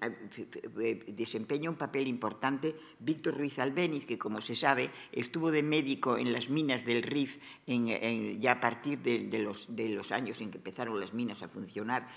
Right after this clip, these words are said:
es decir, hacia el año de mil novecientos ocho, eh, y, y que, y que este, este señor,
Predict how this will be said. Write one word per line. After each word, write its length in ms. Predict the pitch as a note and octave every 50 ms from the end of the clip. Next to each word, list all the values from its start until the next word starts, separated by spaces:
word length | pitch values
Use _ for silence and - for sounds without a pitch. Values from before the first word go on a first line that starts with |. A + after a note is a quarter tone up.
| - -
es 140 | G2 G2
decir, 280 | G#2 G#2+ - - A#2 G#2+
hacia 260 | F2+ F2+ - G2 F#2
el 60 | F#2
año 280 | G2+ G#2+ A#2 G#2+ A2 G#2+ - - - -
de 120 | - A2+ A2
mil 160 | A2+ A#2 A#2+
novecientos 760 | A2+ G#2 G2+ G2+ - A2 A#2 G#2+ - - A2 G#2 G2+ - - -
ocho, 420 | D3 D#3 D#3 - - C#3 D#3+ E3+ - - - - - - _ -
eh, 340 | C3+ C3 B2+ B2 A#2 - - -
y, 420 | C3 B2+ B2+ B2 A#2+ A#2+ - - -
y 140 | C#3+ C#3 C3
que, 400 | - C3+ B2 B2 A#2+ A2+ - -
y 120 | - B2+ A#2+ -
que 240 | - A#2 A2+ - -
este, 480 | C#3 D#3+ - - D3 C3+ A#2 - C3
este 180 | B2+ - - B2+
señor, 480 | A#2+ - B2 C#3+ E3+ E3+ D3+ D3 D3